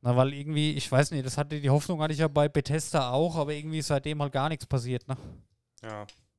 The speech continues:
Speaker 1: Da war ja die Riesenscheiße mit Fallout sechsundsiebzig, dann war die Übernahme, glaub ich, kurz danach oder was?
Speaker 2: Mhm.
Speaker 1: Seitdem kam ja gar nichts mehr.
Speaker 2: Ja gut, jetzt kommt Starfield. Das ist ja auch schon ein sehr heiß erwarteter Titel, ne?
Speaker 1: Das stimmt, ja.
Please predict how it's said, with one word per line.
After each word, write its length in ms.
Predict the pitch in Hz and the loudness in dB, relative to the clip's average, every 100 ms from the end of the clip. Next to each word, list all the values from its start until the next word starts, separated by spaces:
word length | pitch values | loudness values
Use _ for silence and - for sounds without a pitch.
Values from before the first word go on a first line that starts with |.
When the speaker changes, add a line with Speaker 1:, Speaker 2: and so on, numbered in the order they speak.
| _ | _
Speaker 1:
Da 100 | 117 | -2
war 100 | 117 | 0
ja 80 | 135 | 0
die 120 | 139 | -2
Riesenscheiße 680 | 135 151 147 - 123 135 151 | -4 -6 -6 -2 0 -2 -6
mit 160 | 147 | -8
Fallout 320 | 127 143 147 143 | -4 -2 -2 -4
sechsundsiebzig, 760 | 151 - 131 165 - - 202 | -6 -8 -8 -8 -6 -4 -4
dann 180 | - 143 | -2 -2
war 120 | 139 | -2
die 100 | 135 | -4
Übernahme, 580 | 143 156 190 180 185 208 | -4 -2 -2 -2 -6 -6
glaub 200 | 196 180 | -6 -6
ich, 100 | 180 | -4
kurz 220 | - 190 | -4 -4
danach 320 | 160 143 156 208 | -4 -4 -4 -4
oder 180 | 202 | -6
was? 240 | 208 233 - _ | -6 -8 -14 _
Speaker 2:
Mhm. 260 | 139 135 135 | -12 -12 -8
Speaker 1:
Seitdem 280 | 123 135 160 | -6 -4 -4
kam 180 | 147 160 | -4 -2
ja 80 | 151 | -2
gar 180 | 151 214 | -2 -2
nichts 200 | 214 - | -6 -8
mehr. 220 | 127 117 _ | -6 -6 _
Speaker 2:
Ja 80 | - | -18
gut, 160 | 117 135 | -12 -10
jetzt 160 | 123 | -8
kommt 160 | - 127 | -8 -10
Starfield. 640 | - 117 123 170 170 180 - _ _ _ _ _ _ _ _ _ _ _ | -4 -2 -2 -4 -6 -8 -20 _ _ _ _ _ _ _ _ _ _ _
Das 100 | 117 | -16
ist 60 | - | -8
ja 80 | 123 | -6
auch 120 | 127 | -4
schon 280 | - 143 135 | -4 -6 -6
ein 40 | |
sehr 480 | - 139 135 135 135 - | -8 -2 0 0 -4 -4
heiß 220 | 131 131 | -4 -2
erwarteter 540 | 143 120 120 127 131 127 | -4 -4 -4 -6 -12 -12
Titel, 380 | - 135 156 147 | -10 -10 -10 -10
ne? 180 | 135 143 _ _ _ _ _ _ _ _ _ _ _ _ - _ _ _ | -10 -12 _ _ _ _ _ _ _ _ _ _ _ _ -20 _ _ _
Speaker 1:
Das 200 | 135 - | -2 -2
stimmt, 420 | - 151 127 110 | 0 -2 -2 -4
ja. 280 | 107 104 | -2 -2